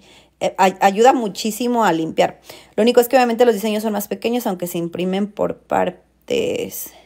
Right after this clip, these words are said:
Ay, espérame, espérame. Exacto, sí, tienes razón. Exacto, como la, para la Joy lo harías por partes. Yo compré la Heat Press de H T B Ron, pero intenté hacer varias copas y se quemó. Igual estaría muy fuerte, Chipuja.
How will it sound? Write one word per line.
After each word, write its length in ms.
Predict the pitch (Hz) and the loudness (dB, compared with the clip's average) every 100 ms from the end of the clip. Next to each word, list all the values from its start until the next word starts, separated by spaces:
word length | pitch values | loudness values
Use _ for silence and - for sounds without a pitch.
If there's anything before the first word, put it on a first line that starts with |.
| _ _ _ _ _ _ _ _ - | _ _ _ _ _ _ _ _ -8
Ay, 80 | |
espérame, 280 | 185 185 165 | 0 0 0
espérame. 380 | 151 175 156 175 _ _ - - - - - - _ _ _ _ _ _ _ | -2 -4 -4 -8 _ _ -20 -20 -20 -20 -20 -20 _ _ _ _ _ _ _
Exacto, 480 | 254 254 285 269 180 | 2 4 0 2 -4
sí, 180 | 226 262 | 0 2
tienes 240 | 285 294 | 4 6
razón. 360 | 277 247 196 - - | 4 2 -4 -8 -12
Exacto, 520 | - - 226 - 180 | -10 2 2 2 -4
como 240 | 190 180 | -2 -2
la, 140 | 180 - | -4 2
para 160 | 214 | 4
la 160 | 202 202 | 6 4
Joy 360 | 196 269 320 320 | 4 4 4 4
lo 80 | |
harías 300 | 233 214 208 | 4 2 -2
por 180 | - 226 | -4 -2
partes. 500 | 214 196 - 175 - | -2 -2 -6 -12 -8
Yo 140 | 196 202 | -8 -6
compré 200 | 233 220 | -4 -4
la 120 | 208 | -4
Heat 240 | 214 190 | -8 -10
Press 180 | - 208 | -6 -2
de 80 | 202 | -4
H 180 | 202 202 | -4 -6
T 100 | 196 | -4
B 60 | |
Ron, 180 | 190 214 | -2 -4
pero 120 | 220 | -4
intenté 260 | 185 180 180 | -4 -4 -4
hacer 180 | 190 190 | -4 -2
varias 260 | 190 196 | -2 -2
copas 340 | - 185 202 202 | -6 -6 -8 -8
y 40 | |
se 200 | - 165 | -10 -10
quemó. 400 | - 175 175 190 | -6 -4 -2 -2
Igual 360 | 220 202 277 294 | -2 4 4 4
estaría 360 | 339 339 240 | 0 4 4
muy 200 | 240 277 | 4 0
fuerte, 360 | 285 277 262 294 | 4 2 2 -4
Chipuja. 540 | - 285 294 277 339 | -4 -4 -4 0 -2